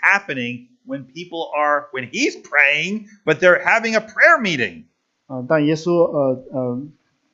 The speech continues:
Speaker 2: 展示他，呃，荣耀的时候，他在祷告，他在跟人一起祷告。
Speaker 1: And powerful things can happen in private.
Speaker 2: 呃，呃，有能力的事情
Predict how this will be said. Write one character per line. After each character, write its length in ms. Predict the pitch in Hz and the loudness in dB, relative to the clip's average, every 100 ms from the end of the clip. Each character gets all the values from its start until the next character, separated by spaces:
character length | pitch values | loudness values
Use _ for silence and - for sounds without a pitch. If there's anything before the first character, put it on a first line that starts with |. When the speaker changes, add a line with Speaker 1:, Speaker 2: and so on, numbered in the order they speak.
| _ | _
Speaker 2:
展 200 | - 123 | -2 -2
示 140 | 123 165 | -2 -6
他， 300 | 160 160 170 | 0 0 0
呃， 480 | 165 135 123 127 - _ | -4 -4 -4 -6 -12 _
荣 220 | 139 139 | 0 4
耀 160 | 185 175 | 4 4
的 100 | 127 | 0
时 140 | 127 | -4
候， 160 | 123 127 | -6 -6
他 160 | 135 | -4
在 120 | 147 139 | -2 -2
祷 220 | 113 113 | -4 -6
告， 360 | 135 - _ _ | -6 -8 _ _
他 140 | 160 | -4
在 80 | 151 | -4
跟 280 | 156 156 156 | -2 -4 -2
人 180 | 127 135 | -4 -4
一 60 | 156 | -6
起 180 | - 127 | -8 -14
祷 160 | 110 | -14
告。 280 | 110 123 127 | -14 -18 -2
Speaker 1:
And 240 | 170 175 - | -2 -2 -4
powerful 960 | - 220 240 269 285 - 240 233 - | -6 -4 0 2 2 -2 -6 -6 -6
things 420 | 262 262 226 - | -6 -4 -6 -8
can 160 | 202 196 | -14 -12
happen 440 | 226 262 254 180 | -4 -4 -2 -6
in 260 | 175 214 202 | -6 -12 -12
private. 560 | 269 302 311 131 - _ _ _ _ _ _ _ | -8 -6 -6 -8 -12 _ _ _ _ _ _ _
Speaker 2:
呃， 100 | 135 127 127 - | -12 -10 -10 -8
呃， 200 | 139 131 269 - - 370 277 | -8 -8 -12 -20 -20 _ 0
有 220 | 143 135 | 4 4
能 200 | 127 143 | 2 0
力 80 | 170 | 0
的 140 | 156 | -2
事 160 | 139 160 | -4 -8
情 420 | 151 135 123 - | -6 -6 -8 -12